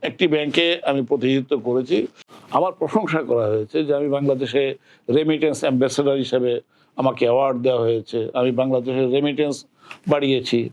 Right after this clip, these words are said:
আমি বাংলাদেশের রেডিমেড গার্মেন্টসকে সমৃদ্ধ করেছি, রেডিমেড গার্মেন্টস সেক্টরটা আমাদের হাত দিয়ে বড় হয়েছে। আমরা রুরাল ডেভেলপমেন্ট, বাংলাদেশের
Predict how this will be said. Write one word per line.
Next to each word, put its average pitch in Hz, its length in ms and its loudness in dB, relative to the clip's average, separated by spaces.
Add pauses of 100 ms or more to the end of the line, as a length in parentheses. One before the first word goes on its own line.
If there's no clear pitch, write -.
(320)
আমি 151 220 2
বাংলাদেশের 143 520 2
রেডিমেড 160 480 0
গার্মেন্টসকে 143 540 -2
সমৃদ্ধ 135 380 0
করেছি, 127 420 0
রেডিমেড 139 460 0
গার্মেন্টস 135 360 0
সেক্টরটা 147 560 0 (320)
আমাদের 156 340 2
হাত 135 160 2
দিয়ে 135 260 0
বড় 139 240 2
হয়েছে। 131 480 -2 (440)
আমরা 156 260 2
রুরাল 175 320 2
ডেভেলপমেন্ট, 151 680 0
বাংলাদেশের 156 580 0